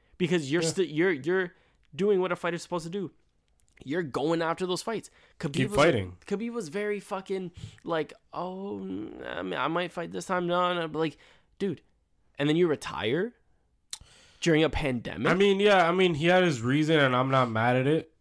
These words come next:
Speaker 1: But,
Speaker 2: I'm
Speaker 1: like,
Speaker 2: not mad at his reason, but you also, but I also, like, I understand that you, like, because of the way your career played out, you can't be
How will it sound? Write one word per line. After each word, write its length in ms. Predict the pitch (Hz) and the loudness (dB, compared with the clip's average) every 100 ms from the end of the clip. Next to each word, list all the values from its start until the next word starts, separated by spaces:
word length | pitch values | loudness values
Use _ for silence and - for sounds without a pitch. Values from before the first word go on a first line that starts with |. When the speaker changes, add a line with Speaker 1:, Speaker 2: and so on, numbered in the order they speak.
| _ | _
Speaker 1:
But, 220 | 139 120 165 | -20 -16 -4
Speaker 2:
I'm 40 | |
Speaker 1:
like, 80 | 127 | 4
Speaker 2:
not 140 | 170 160 | 6 8
mad 120 | 160 | 8
at 80 | 165 | 6
his 160 | 147 | 4
reason, 280 | 123 143 156 | 4 4 6
but 140 | 131 127 | 6 6
you 140 | 123 | 6
also, 300 | 131 127 123 | 6 4 -2
but 260 | 120 131 - - - _ - | 2 2 2 -8 -20 _ -6
I 120 | 120 | -2
also, 380 | 123 123 156 131 | -2 -2 -2 -4
like, 260 | 120 110 | -4 -6
I 140 | 104 120 | -4 -2
understand 440 | 120 110 127 120 | -2 -4 -2 -2
that 140 | 110 101 | -2 -4
you, 160 | 107 | -8
like, 300 | 98 98 - _ _ _ _ _ _ _ _ _ _ - - | -10 -12 -14 _ _ _ _ _ _ _ _ _ _ -14 -8
because 440 | 127 - 127 127 | -8 -2 0 2
of 140 | 131 | 0
the 80 | 123 | 0
way 240 | 117 110 117 | 0 0 0
your 180 | 113 107 | -2 -4
career 360 | - 104 107 | -6 -4 -4
played 320 | 104 113 101 | -6 -8 -4
out, 280 | 104 131 151 - | -2 -2 -4 -8
you 160 | 101 | -14
can't 380 | 95 - 104 95 | -12 -8 -8 -6
be 320 | 95 95 95 | -8 -6 -8